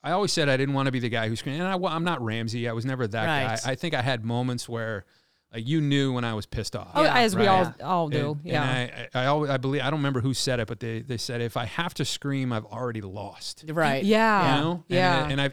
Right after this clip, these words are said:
Speaker 1: I tried to remember that. And
Speaker 3: Ooh, I
Speaker 1: I,
Speaker 3: like that.
Speaker 1: I remember getting screamed at and, and how awful it made me feel. And you try to do it differently, but then you fall back on that because that's what you know. That's how
Speaker 3: Yeah.
Speaker 1: you learn. And it's like,
Speaker 2: Yeah.
Speaker 1: "No, no, no, there's got to be a better way of doing this."
Speaker 2: Yeah.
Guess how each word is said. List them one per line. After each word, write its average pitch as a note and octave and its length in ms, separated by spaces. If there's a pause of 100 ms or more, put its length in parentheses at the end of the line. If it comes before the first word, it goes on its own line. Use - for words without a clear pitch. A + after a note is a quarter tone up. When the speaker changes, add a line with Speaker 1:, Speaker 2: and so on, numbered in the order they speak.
Speaker 1:
I C3+ 60
tried F3 320
to F#3+ 60
remember C3 240
that. C3 280
And A#3+ 120
Speaker 3:
Ooh, A3 40
I A3 60
Speaker 1:
I, - 20
Speaker 3:
like F#3 240
that. D3 100
Speaker 1:
I D3 80
remember F3 400
getting D3+ 220
screamed C#3 360
at C3 320
and, A#2 300
and A2+ 300
how A#2+ 400
awful C#3 400
it A#2+ 80
made A#2+ 240
me A#2+ 200
feel. G2 440 (480)
And C3 120
you C3+ 80
try E3 260
to D#3+ 80
do C3+ 160
it A2+ 80
differently, B2+ 420
but A2+ 140
then C#3 120
you B2 100
fall B2+ 240
back D#3 280
on B2 100
that A#2 120
because A2+ 320
that's A#2 280
what G#2 120
you G#2 100
know. A#2 460 (140)
That's B2+ 240
how D3+ 100
Speaker 3:
Yeah. B2+ 60
Speaker 1:
you A2+ 140
learn. C3+ 460
And - 20
it's G2+ 140
like, - 0
Speaker 2:
Yeah. D3 220
Speaker 1:
"No, E3 60
no, D3 100
no, A2 60
there's A#2 160
got A#2 480
to C3 100
be A2+ 320
a A2 80
better G#2+ 420
way G2 260
of F#2+ 120
doing C#3 300
this." G2 180
Speaker 2:
Yeah. C#3+ 380